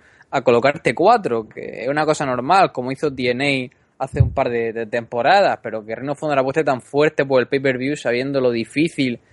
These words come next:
que es que sea rentable, solo puede significar dos cosas, o que la directiva está muy loca o que los números están yendo bastante bien.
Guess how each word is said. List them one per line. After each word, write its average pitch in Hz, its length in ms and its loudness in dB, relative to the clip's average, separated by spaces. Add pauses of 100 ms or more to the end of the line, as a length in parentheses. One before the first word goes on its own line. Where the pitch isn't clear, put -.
(140)
que 156 80 0
es 147 60 -4
que 156 80 2
sea 151 180 4
rentable, 143 760 2
solo 139 200 -4
puede 143 140 -2
significar 117 420 -4
dos 110 140 -4
cosas, 165 520 0
o 110 120 -8
que 120 220 -4
la 117 100 -2
directiva 120 380 2
está 165 140 0
muy 143 140 0
loca 151 480 4
o 123 140 -2
que 113 140 2
los 113 140 2
números 131 340 4
están 123 160 -2
yendo 113 160 -4
bastante 101 400 -4
bien. 123 160 -6